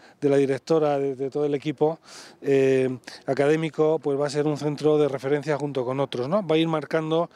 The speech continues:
las pautas, están ya ensayando las cosas que se ir-, van a generalizar en todo el mapa escolar. Pues fijaros, una obra de más de seis millones de euros, seis millones cuatrocientos mil, estamos hablando de una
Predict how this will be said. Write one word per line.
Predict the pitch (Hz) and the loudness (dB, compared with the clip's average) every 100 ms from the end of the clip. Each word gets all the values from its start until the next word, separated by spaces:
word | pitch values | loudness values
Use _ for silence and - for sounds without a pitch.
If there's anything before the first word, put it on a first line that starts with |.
| - - | -18 -8
las | 139 123 | -4 -2
pautas, | - 170 156 165 165 160 - | 0 -2 -2 0 0 -2 -6
están | - 156 165 | -4 -2 0
ya | 170 | 0
ensayando | 180 170 165 170 185 175 165 208 - - - | 0 0 0 2 0 0 -4 -4 -10 -20 -10
las | 139 139 - | -4 -4 -2
cosas | 180 175 185 202 - - - | -2 0 0 -2 -8 -18 -6
que | 151 | -4
se | 135 | 2
ir-, | 160 165 202 | 2 2 -2
van | 151 160 | -2 0
a | 165 165 | 0 0
generalizar | 151 147 139 131 156 - - - - | -2 -2 -4 -2 -4 -4 -18 -20 -10
en | 135 | -2
todo | 156 156 | 2 2
el | |
mapa | 143 147 147 139 139 135 - - - | 0 -2 0 2 2 0 -6 -20 -14
escolar. | - - 139 117 - | -10 -4 -2 -2 -6
Pues | 131 | -10
fijaros, | 143 160 151 147 | -4 -2 -2 -2
una | 160 | 0
obra | 165 160 151 143 - - - - | 2 2 2 -2 -8 -20 -12 -2
de | 139 | 0
más | 156 151 | 2 0
de | 131 | -4
seis | 156 | -6
millones | 147 147 147 143 139 | -6 -6 -6 -4 -2
de | 165 | 0
euros, | 185 170 160 | 0 -2 -4
seis | 147 135 | -8 -10
millones | 139 135 | -8 -8
cuatrocientos | - 135 127 127 127 123 | -6 -6 -6 -8 -6 -6
mil, | 135 165 175 156 | -4 -2 -2 -2
estamos | 113 127 127 | -6 -6 -4
hablando | 135 139 | 0 0
de | |
una | 131 127 | 0 -2